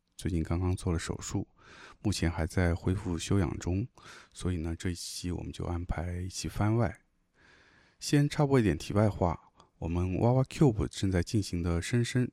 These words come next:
长博文版画展已经结束了。这次展览比较意外的是，来了我们不少的听友，呃，我们也是挺开心的，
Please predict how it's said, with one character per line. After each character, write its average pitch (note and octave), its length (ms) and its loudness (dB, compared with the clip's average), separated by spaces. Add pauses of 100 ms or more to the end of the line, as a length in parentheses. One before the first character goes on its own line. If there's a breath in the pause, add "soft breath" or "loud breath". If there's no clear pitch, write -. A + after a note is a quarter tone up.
(140)
长 F2+ 220 -2
博 F#2+ 140 0
文 F#2+ 140 0
版 - 160 -2
画 G2+ 220 -2
展 - 260 -4
已 D2+ 40 -10
经 E2 180 -6
结 C#2+ 180 -4
束 - 240 -4
了。 - 220 -4 (720 loud breath)
这 - 140 -4
次 D#3 220 -2
展 A#2 180 4
览 G2+ 160 4
比 A2+ 80 -6
较 A2 160 2
意 A2+ 160 -2
外 C3+ 220 4
的 G#2+ 80 0
是， F2 400 0
来 D2 200 0
了 G2+ 140 4
我 F2 100 0
们 F2+ 300 -4
不 - 140 -2
少 C#2 160 -2
的 F#2 100 -14
听 B2+ 240 0
友， - 320 -2 (520)
呃， E2 400 -4
我 D#2+ 100 -4
们 E2 200 -4
也 E2+ 140 -2
是 F#2 80 -6
挺 - 180 -6
开 F2+ 220 -2
心 A#2+ 240 0
的， A2+ 120 2